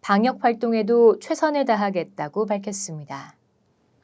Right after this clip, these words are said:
서울 한방진흥센터가 지역 경제와 한방 사업 발전을 위해 전문 인력을 양성하는 온라인 한방 전문가 자격증 과정을 운영합니다.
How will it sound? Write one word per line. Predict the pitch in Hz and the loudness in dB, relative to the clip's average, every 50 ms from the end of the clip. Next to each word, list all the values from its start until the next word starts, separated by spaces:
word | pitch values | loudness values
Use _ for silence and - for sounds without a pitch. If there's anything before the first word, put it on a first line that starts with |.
| _ _ _ _ _ _ _ _ _ _ _ _ _ _ _ _ _ _ _ - | _ _ _ _ _ _ _ _ _ _ _ _ _ _ _ _ _ _ _ -8
서울 | - - 311 311 311 | 0 4 4 6 6
한방진흥센터가 | 294 339 330 311 330 330 330 320 - 254 240 294 285 277 277 269 247 233 220 233 214 202 247 247 226 185 170 175 175 - | 4 2 2 4 4 4 4 2 0 -2 0 0 -2 -2 -2 -2 -2 0 0 -2 -2 0 2 2 2 2 2 0 -2 -4
지역 | - 254 262 262 262 | 0 2 2 2 2
경제와 | - 254 240 233 226 233 226 233 247 254 254 247 - | 0 0 0 2 2 2 4 6 8 8 8 8 6
한방 | - - 311 311 311 302 311 311 311 | 2 -6 -6 -4 0 0 0 0 0
사업 | 294 - 277 269 277 277 277 | 2 6 6 6 6 4 2
발전을 | - 190 185 185 226 220 208 202 190 175 | 0 0 0 0 0 -2 -2 -2 -4 -4
위해 | 185 180 175 190 190 190 185 175 - 196 | -6 -6 -4 -4 -2 0 0 -2 -2 -4
전문 | - 208 208 220 254 269 277 | -4 -4 -2 0 0 0 0
인력을 | 269 269 254 254 240 262 254 247 | 0 0 0 0 0 0 0 0
양성하는 | - - 170 180 - 226 214 214 208 190 151 151 175 196 214 226 208 | 0 -2 -2 -4 -6 -6 -4 -4 -4 -4 -6 -6 -6 -8 -8 -8 -6
온라인 | - 190 196 196 208 220 240 254 | -4 -2 0 2 2 0 0 -2
한방 | 277 - 349 330 320 339 320 320 | -4 -6 -6 0 2 2 2 4
전문가 | 285 277 240 226 220 214 214 208 226 226 226 233 233 | 2 0 -2 -2 -2 -2 0 2 4 4 6 4 4
자격증 | 233 - - 190 190 247 247 247 - 294 285 277 - | 0 -2 -6 -4 -2 -4 -4 -4 -4 -4 -4 -2 0
과정을 | 226 202 190 202 202 180 170 160 147 151 - | -2 -2 0 -2 -4 -4 -4 -6 -8 -10 -8
운영합니다. | - 196 196 196 190 185 165 156 160 151 165 165 160 151 147 | -4 -2 -2 -2 -2 -2 -4 -6 -6 -4 -2 -2 -2 -2 -4